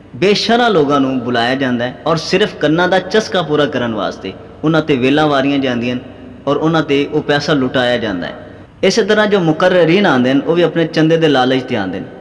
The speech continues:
कुछ एडवांस लैके आंदे ने, कुछ उन्होंने स्टेज ते लेना हुंदा है और कुछ रुखसत होण लग्गियां लैंदे ने। ते जिहड़ा बंदा पैसा लैके आंदा पिया या पैसे दे लालच च आंदा पिया, वो तुहानूं आके की दीन समझावेगा,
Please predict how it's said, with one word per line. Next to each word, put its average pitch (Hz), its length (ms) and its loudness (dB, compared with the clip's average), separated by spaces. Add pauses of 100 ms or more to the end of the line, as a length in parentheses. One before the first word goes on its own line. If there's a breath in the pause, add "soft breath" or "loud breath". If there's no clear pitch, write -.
(140)
कुछ 165 240 -4
एडवांस 135 420 0
लैके 165 300 2
आंदे 156 260 2
ने, 156 80 0 (160)
कुछ 156 160 0
उन्होंने 151 280 2
स्टेज 147 360 0
ते 165 80 2
लेना 147 260 2
हुंदा 123 200 0
है 127 140 0
और 131 140 -2
कुछ 139 240 -4
रुखसत 135 360 -4
होण 117 120 -4
लग्गियां 110 280 -6
लैंदे 85 240 -10
ने। - 220 -16 (440)
ते 131 80 -6
जिहड़ा 202 340 2
बंदा 147 420 2 (120)
पैसा 196 320 0
लैके 147 300 0
आंदा 117 240 -2
पिया 131 240 -2
या 160 180 0
पैसे 165 280 -2
दे 175 120 0
लालच 156 400 2
च 147 120 -2
आंदा 110 260 -2
पिया, 110 220 -4 (240)
वो 131 100 -6
तुहानूं 156 260 -2
आके 147 280 -2
की 190 200 -4
दीन 135 240 2
समझावेगा, 110 680 -4